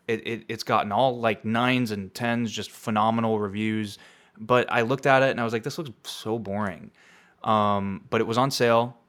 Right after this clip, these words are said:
It was, it's originally thirty dollars. I was like, "That's a little steep for me for what we're getting here." It, it was on sale for nineteen. I snagged it at nineteen on PlayStation Store, so shout out to that. You should still be able to get it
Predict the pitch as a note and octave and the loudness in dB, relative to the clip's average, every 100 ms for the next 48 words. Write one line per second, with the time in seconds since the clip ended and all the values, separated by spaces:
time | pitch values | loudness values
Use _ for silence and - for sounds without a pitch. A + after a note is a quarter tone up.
0 | _ - A2 G#2 - A2 A2+ A2+ A2+ C3 | _ -8 -4 -4 -6 -8 -4 -4 -2 -2
1 | A2+ A#2 A2 G#2 G2+ G2+ G2 G2+ G2+ G2 | 0 -2 0 0 2 2 0 -4 -6 -6
2 | C3 B2+ A2+ C3 A#2+ - C3 C3 - C3+ | -6 -6 -4 -2 -2 -6 -6 -6 -6 -6
3 | B2+ C3 C#3 - A2 G#2 G#2+ A2+ G#2+ G#2+ | -2 -2 -4 -4 -4 -4 -4 -4 -4 -2
4 | A2 A2 A2+ A2+ A2 - - - A2+ A2+ | -2 -2 -2 -4 -6 -12 -16 -12 -4 -2
5 | A2 A#2 A2+ A2+ A2 G#2 G#2 G2 G#2 _ | 0 -2 0 -2 -2 -4 -6 -8 -10 _
6 | _ _ - G#2 - G#2 G#2+ A2 A2+ A2 | _ _ -10 -8 -4 0 2 2 0 0
7 | A2 G#2+ G2+ G2 G2 G2 G2+ G2 G#2+ G#2 | -4 -4 -6 -6 -6 -6 -8 -6 -6 -6
8 | A2 - G2 G2 G2 F#2+ G2 G2+ G#2 - | -8 -8 -6 -6 -8 -10 -4 -2 -2 -2
9 | A2+ G2+ G2+ G2+ G2 A2 - A#2 G#2+ G#2+ | -2 0 0 -2 -8 -10 -8 -6 -4 -6
10 | A2 G#2+ G2+ G#2 | -6 -4 -4 -4